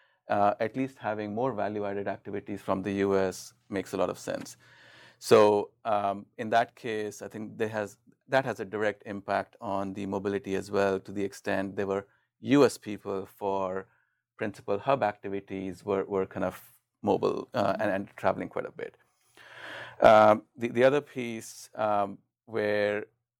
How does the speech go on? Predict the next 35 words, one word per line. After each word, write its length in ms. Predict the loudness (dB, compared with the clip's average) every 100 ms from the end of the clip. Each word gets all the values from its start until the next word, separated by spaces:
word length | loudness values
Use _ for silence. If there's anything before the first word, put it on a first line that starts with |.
| _
we 120 | -8 -8
started 460 | 2 2 2 -2
to 60 | -8
pay 220 | _ -8
more 240 | -6 -6 -8
attention 500 | -10 -12 -12 -14 -10
together 320 | -4 0 0
with 160 | -2
companies 640 | -4 -6 -6 -4 -2 -2 0
is, 480 | 2 4 2 -2 -14 _ _ _ _ _ _
uh, 300 | 6 6 4 0 _ _
you 100 | -6
know, 220 | -2 -2 -6 _
obviously 340 | -4 -4 -12 -8
transfer 280 | -8 -8
pricing, 720 | -4 -2 -2 -2 -2 -2 -6 -4
but, 380 | 4 6 6 0 _ _ _ _ 0
uh, 200 | 4 4
mobile 340 | 4 2 0
employees 540 | -4 -6 -4 -4 -6 -10
could 160 | -6
also 260 | -6 -6 -14
cause 340 | -8 -8 -8
Subpart 400 | -10 -10 -8 -6
F 200 | -6 -8
issues, 500 | -12 -10 -10 -12 -16 _ _ _ _ -4
right? 120 | 0
So 100 | 2
that 120 | 2
in 100 | 0
certain 320 | 6 6 6
categories 920 | -2 0 0 -4 -6 -4 -6 -10 -16 -12
of 200 | -10 -10
Subpart 380 | -12 -8 -6 -4
F, 220 | -4 -4